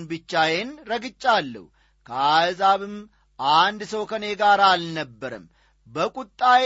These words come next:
ረገጥኳቸው፣ በማቴም ቀጠቀጥኳቸው፣ ደማቸውም በልብሴ ላይ ተረጭቷል። ልብሴንም ሁሉ አሳድፌአለሁ፣ የምበቀልበት ቀን በልቤ ነውና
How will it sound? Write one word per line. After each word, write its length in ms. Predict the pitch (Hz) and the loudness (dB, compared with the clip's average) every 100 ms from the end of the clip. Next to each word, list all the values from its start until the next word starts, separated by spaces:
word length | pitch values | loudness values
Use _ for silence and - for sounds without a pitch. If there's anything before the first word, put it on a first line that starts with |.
| 254 | 0
ረገጥኳቸው፣ 1080 | 254 202 165 220 - - 208 175 - 139 113 _ _ _ | -2 -8 -10 -8 -8 0 2 2 -2 -14 -14 _ _ _
በማቴም 680 | 139 214 247 262 262 269 262 254 | -4 4 6 6 4 -4 -8 -8
ቀጠቀጥኳቸው፣ 1160 | - 269 262 - - 262 - 226 202 - 147 117 _ _ _ | -12 -8 -8 -8 -14 -14 -2 0 0 -2 -12 -12 _ _ _
ደማቸውም 840 | 110 180 214 220 214 - 220 220 202 | -8 -2 2 2 0 -8 -8 -6 -6
በልብሴ 360 | 214 202 - 214 202 | -6 -6 -6 -6 2
ላይ 220 | 190 175 165 _ _ _ | 4 2 -4 _ _ _
ተረጭቷል። 720 | 143 214 240 196 - 139 110 _ _ _ | -2 0 2 0 -4 -8 -8 _ _ _
ልብሴንም 640 | 135 214 - 262 262 262 247 | -10 -10 -6 -2 -2 -2 -8
ሁሉ 260 | 254 226 233 220 202 _ _ 127 | -10 -8 -8 -10 -12 _ _ -2
አሳድፌአለሁ፣ 1500 | 147 180 - 240 240 196 160 - _ 226 214 180 156 127 92 _ _ _ | 4 4 4 0 0 -2 -12 -14 _ 4 6 6 0 -10 -12 _ _ _
የምበቀልበት 1300 | 104 113 135 160 175 160 160 180 196 180 165 151 180 185 | -18 -12 -10 -8 -10 -6 -4 -4 -4 -8 -8 -4 -6 -4
ቀን 220 | 190 165 156 147 _ _ 113 | -8 -8 -10 -14 _ _ _
በልቤ 460 | 131 180 220 170 240 233 | -6 -4 -4 -4 -2 0
ነውና 460 | 226 196 175 151 | 0 -2 -6 -8